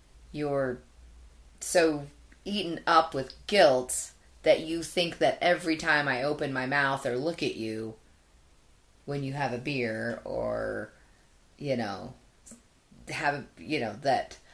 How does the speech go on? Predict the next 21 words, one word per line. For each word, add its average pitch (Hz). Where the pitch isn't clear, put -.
or 143
have 170
a 165
bad 165
day 156
and 143
I 139
look 156
at 147
you 135
'cause 131
I'm 135
worried 139
that 143
you're 143
gonna 127
drink. -
Like 139
that, 135
you're 165
projecting 147